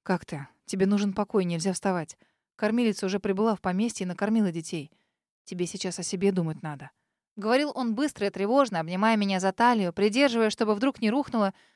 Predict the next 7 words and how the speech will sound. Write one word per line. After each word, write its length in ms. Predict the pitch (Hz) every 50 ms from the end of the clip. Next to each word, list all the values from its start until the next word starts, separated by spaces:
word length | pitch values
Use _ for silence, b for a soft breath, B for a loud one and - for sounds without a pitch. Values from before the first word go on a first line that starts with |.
| b b b b -
"Что 160 | - - 247
с 80 | - -
Колином? 400 | - 262 240 214 185 165 175 - _ _ -
Кто 220 | - - - 311
напал 300 | 302 277 269 - 294 277
на 120 | 254 247 247
экипаж?" 440 | - 285 - 302 254 208 - -